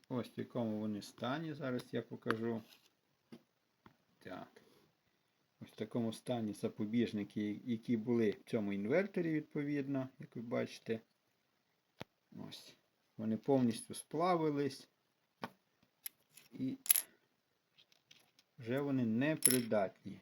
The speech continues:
Що один і другий запобіжник. Вони, нагадаю, на десять ампер, десятиамперні ось запобіжники.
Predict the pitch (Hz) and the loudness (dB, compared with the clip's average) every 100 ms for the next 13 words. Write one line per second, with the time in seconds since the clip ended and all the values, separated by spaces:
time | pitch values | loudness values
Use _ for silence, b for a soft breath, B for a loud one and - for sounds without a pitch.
0 | - - - - 107 101 101 147 180 185 | -18 -20 -18 -8 -6 -6 -6 -2 -2 -2
1 | - - - - - - 117 107 117 101 | -6 -10 -10 -10 -8 -4 -4 0 0 0
2 | 95 107 - 107 139 190 180 165 156 - | -4 -8 -6 -6 0 0 0 -4 -6 -12
3 | _ _ _ _ _ _ _ _ _ - | _ _ _ _ _ _ _ _ _ -6
4 | 110 113 113 - B B B _ 113 - | -2 0 0 -4 B B B _ -10 -8
5 | 104 101 - 98 95 - _ _ _ _ | -6 -4 -2 -2 -4 -8 _ _ _ _
6 | _ _ _ _ _ _ _ _ _ 113 | _ _ _ _ _ _ _ _ _ -2
7 | 117 113 98 107 101 127 113 - - 98 | 2 2 0 -4 4 6 6 2 -6 -6
8 | 98 - 160 190 180 - _ 117 110 110 | -6 0 2 2 0 -10 _ -14 -12 -12
9 | - 110 101 95 - 160 156 147 135 127 | -6 -4 -2 -4 -2 -2 -2 -2 -2 -2
10 | 120 - _ 131 135 135 120 127 117 110 | -6 -14 _ -16 -10 -8 -4 -2 -2 -6
11 | 98 113 | -8 -10